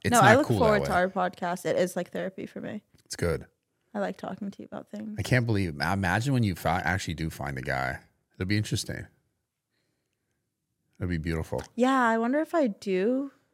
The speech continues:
Speaker 2: if he'd be like, "Yo, like, why are you and Brad, like, so close? Like,
Speaker 1: <laughs>
Speaker 2: why
Speaker 1: Why
Speaker 2: do
Speaker 1: you
Speaker 2: you
Speaker 1: guys
Speaker 2: have"
Speaker 1: making a podcast?
Speaker 2: Yeah,
Speaker 1: No,
Speaker 2: like,
Speaker 1: I
Speaker 2: "Why
Speaker 1: don't
Speaker 2: do you
Speaker 1: think
Speaker 2: guys have a podcast called Mommy and Daddy?"
Speaker 1: I don't think he'd care.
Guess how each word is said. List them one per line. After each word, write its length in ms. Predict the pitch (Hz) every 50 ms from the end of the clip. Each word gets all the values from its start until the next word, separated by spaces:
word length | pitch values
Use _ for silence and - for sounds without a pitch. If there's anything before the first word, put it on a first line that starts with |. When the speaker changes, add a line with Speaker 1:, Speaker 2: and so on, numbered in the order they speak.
| _ _ _ _ -
Speaker 2:
if 140 | 208 196
he'd 220 | - 220 220 196 196
be 140 | - 208 196
like, 360 | 185 180 175 180 - - - _ _ _ _ _ _ _ _ _ _ _
"Yo, 160 | - 196 190 185
like, 200 | 180 175 - - -
why 260 | 165 175 170 151 170
are 40 | 190
you 160 | 202 202 202
and 100 | 196 185
Brad, 240 | 185 180 180 180 190
like, 160 | 175 170 -
so 220 | - - 180 170
close? 680 | 165 - 185 175 175 - - - - - - - - _ _ -
Like, 160 | - - -
Speaker 1:
<laughs> 200 | - 208 135 -
Speaker 2:
why 180 | 220 180 190
Speaker 1:
Why 100 | 175 151
Speaker 2:
do 60 | 160 180
Speaker 1:
you 60 | 175
Speaker 2:
you 40 | 180
Speaker 1:
guys 100 | 170 156
Speaker 2:
have" 20 |
Speaker 1:
making 200 | 156 160 151 143
a 60 | 131 123
podcast? 360 | - 120 120 123 131 139 -
Speaker 2:
Yeah, 480 | 147 143 147 156 175 175 165 151 127 -
Speaker 1:
No, 60 | 139
Speaker 2:
like, 80 | 107 101
Speaker 1:
I 80 | 113 139
Speaker 2:
"Why 0 |
Speaker 1:
don't 0 |
Speaker 2:
do 60 | 220 226 240 262
you 40 |
Speaker 1:
think 80 | 247 262
Speaker 2:
guys 60 | 285
have 100 | 285 269 -
a 60 | 233 220 208 208
podcast 260 | - 247 226 226 -
called 160 | - 220 208
Mommy 280 | 214 202 202 208 202 196
and 100 | 190 185
Daddy?" 420 | 180 185 190 190 175 - - 196
Speaker 1:
I 140 | - 117 123
don't 140 | 123 120 107
think 140 | 98 92 80
he'd 120 | 78 76
care. 380 | - - 76 76 76 78 -